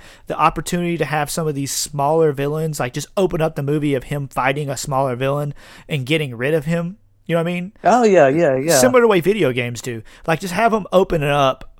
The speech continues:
Speaker 1: fighting, you know, the Shocker and, like, or whoever, you know, and, uh,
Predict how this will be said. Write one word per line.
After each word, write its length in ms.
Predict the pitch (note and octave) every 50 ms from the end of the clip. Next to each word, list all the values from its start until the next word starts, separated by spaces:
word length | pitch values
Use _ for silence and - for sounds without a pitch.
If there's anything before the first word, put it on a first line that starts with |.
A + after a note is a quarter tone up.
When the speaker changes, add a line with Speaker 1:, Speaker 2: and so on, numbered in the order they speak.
| -
Speaker 1:
fighting, 580 | - D3+ C#3+ D3 D#3 D3 D3 C#3 C3+ C3+ C#3+ - -
you 120 | F3+ D#3
know, 340 | D3 C#3+ C#3 C3 C3 C3 B2+ _ _ _ _
the 100 | - E3+
Shocker 600 | D3+ - - E3 D3 C#3 - - A2 G#2 G2 - - - - - - - _ -
and, 240 | - D3+ D3+ D#3 C#3+
like, 240 | C3 B2 A#2+ - -
or 120 | D#3 C#3+
whoever, 500 | C3 C3 E3+ E3 D#3 D3 C#3+ B2+ A#2+ A#2+
you 120 | A#2+ B2+ C3
know, 260 | C3 C3 C3+ C3+ C#3
and, 360 | D#3+ - D3 C#3 C3 B2 - - - -
uh, 300 | D#3+ C#3 B2+ A#2+ A2+ -